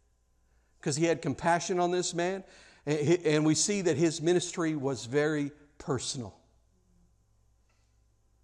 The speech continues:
He, his ministry was genuine. It wasn't showy. There was no showmanship involved. His ministry was a ministry of personal involvement with the person who was sick. Jesus, Jesus used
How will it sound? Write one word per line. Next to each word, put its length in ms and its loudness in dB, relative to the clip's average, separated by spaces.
He, 160 2
his 280 2
ministry 440 4
was 240 0
genuine. 480 4
It 80 -2
wasn't 340 6
showy. 540 4
There 100 4
was 180 2
no 280 4
showmanship 680 6
involved. 460 6
His 160 2
ministry 440 4
was 200 2
a 60 2
ministry 480 4
of 100 4
personal 580 10
involvement 520 8
with 140 0
the 80 -2
person 400 2
who 160 4
was 180 0
sick. 320 0
Jesus, 420 0
Jesus 460 0
used 260 -2